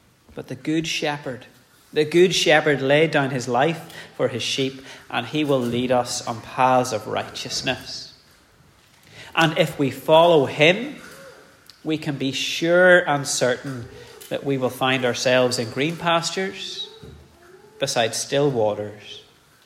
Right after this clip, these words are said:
glorifying and enjoying God. But the path is difficult.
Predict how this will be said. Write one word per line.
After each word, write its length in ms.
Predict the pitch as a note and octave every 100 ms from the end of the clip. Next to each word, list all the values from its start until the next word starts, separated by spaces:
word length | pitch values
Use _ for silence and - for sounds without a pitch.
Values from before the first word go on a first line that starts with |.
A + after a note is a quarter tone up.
| _ _ -
glorifying 800 | - B2 B2 B2+ B2 A#2+ A#2 A2+
and 80 | A2
enjoying 500 | G#2+ A2 A2+ G#2+ G2+
God. 360 | G#2 G#2 G#2 - - - _ _ - - _ _ _ _ _ _ _ _ _ _ _ - - _ _ _
But 160 | - C#3+
the 80 | C#3
path 380 | - F3 E3 C#3
is 140 | C3
difficult. 760 | B2 - C#3 - C3 - -